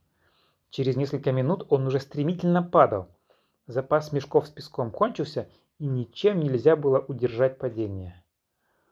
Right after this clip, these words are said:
«Ав-, ав-, авария!» закричал Сиропчик. «Погибаем!» завопил Незнайка и спрятался под лавку. «Вылезай!» закричал на него Знайка. «Зачем?» отозвался из-под лавки Незнайка.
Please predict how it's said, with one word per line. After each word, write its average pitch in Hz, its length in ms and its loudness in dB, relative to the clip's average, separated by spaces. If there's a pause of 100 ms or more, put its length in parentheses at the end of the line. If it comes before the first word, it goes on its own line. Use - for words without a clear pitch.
(360)
«Ав-, 202 440 2
ав-, - 260 4
авария!» 277 960 4 (220)
закричал 185 480 -4
Сиропчик. 151 540 -2 (540)
«Погибаем!» 240 1000 4 (240)
завопил 156 380 0
Незнайка 156 380 -4
и - 140 -16
спрятался 160 380 2
под 156 160 0
лавку. 123 400 0 (400)
«Вылезай!» 139 880 4 (240)
закричал 131 500 -2
на 131 80 -4
него 131 240 -2
Знайка. 123 440 -6 (640)
«Зачем?» 208 680 2 (400)
отозвался 143 640 0 (200)
из-под 135 240 -2
лавки 147 260 0
Незнайка. 139 500 -4